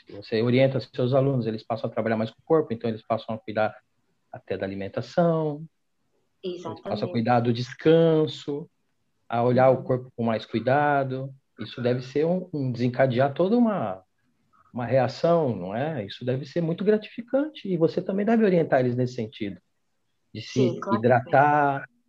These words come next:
Speaker 1: adquirir certos costumes que vão beneficiar a performance. Então, influ-, influencia em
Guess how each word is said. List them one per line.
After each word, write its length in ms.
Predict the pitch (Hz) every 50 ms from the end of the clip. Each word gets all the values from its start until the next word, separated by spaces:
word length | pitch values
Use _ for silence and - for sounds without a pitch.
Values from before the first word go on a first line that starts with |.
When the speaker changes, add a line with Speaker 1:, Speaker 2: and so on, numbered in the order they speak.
| _ _ _ _ - - -
Speaker 1:
adquirir 800 | 107 107 104 104 110 - - 123 120 - 151 139 139 135 127
certos 300 | 131 - 147 135 131 -
costumes 920 | - - 135 131 - - - 156 160 165 165 160 156 156 151 139 - -
que 140 | - - 123
vão 160 | 120 135 135
beneficiar 560 | 131 135 135 131 135 135 127 - - 139 127
a 60 | 127 127
performance. 840 | 127 117 110 - _ - 127 135 147 147 151 147 143 139 135 -
Então, 520 | 123 - - 113 117 131 160 202 247 262 226 - _ _ _ _ _ _
influ-, 120 | - 123 123
influencia 840 | 123 123 - - 127 123 123 - - 156 190 233 233 262 269 262 - _ -
em 100 | 135